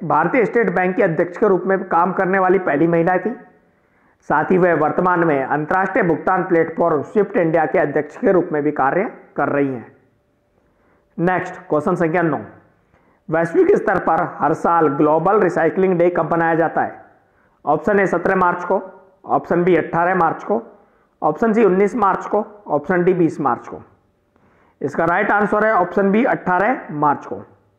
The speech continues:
दोस्तों, यह दिन की शुरुआत अठारह मार्च दो हज़ार अठारह में Bureau of International Recycling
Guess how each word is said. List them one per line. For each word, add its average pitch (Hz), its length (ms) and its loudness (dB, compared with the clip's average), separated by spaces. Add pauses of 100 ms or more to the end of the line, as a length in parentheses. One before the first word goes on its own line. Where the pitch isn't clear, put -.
(640)
दोस्तों, 175 760 0
यह 175 340 0
दिन 196 260 2
की 202 100 0
शुरुआत 165 480 2
अठारह 185 400 0
मार्च 175 320 2
दो 160 160 2
हज़ार 170 200 2
अठारह 170 380 0
में 165 360 0
Bureau 196 440 4
of 196 240 2
International 185 580 0
Recycling 170 500 0